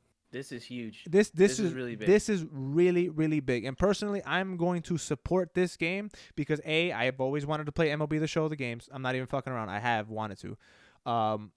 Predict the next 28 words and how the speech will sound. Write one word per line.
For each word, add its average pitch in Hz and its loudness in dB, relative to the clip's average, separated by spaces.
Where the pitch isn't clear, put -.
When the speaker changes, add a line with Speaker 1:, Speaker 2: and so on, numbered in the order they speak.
Speaker 2:
and 113 -6
Speaker 1:
I - -
wasn't - -20
Speaker 2:
two, 196 4
Speaker 1:
even 139 2
gonna 127 -12
say 175 -12
none 107 -12
of 101 -14
you. 101 -16
Speaker 2:
no, 143 0
not, 143 -6
not 139 -2
for 147 -2
you. 101 -4
Be-, 147 -2
uh, 131 4
and, 139 -2
and 139 -6
two, 143 2
Speaker 1:
Yeah, 120 -10
Rafa. 101 -10
Speaker 2:
no, 92 -6
not 143 -4
for 151 0
him. 120 -4
And 147 -4
two, 147 2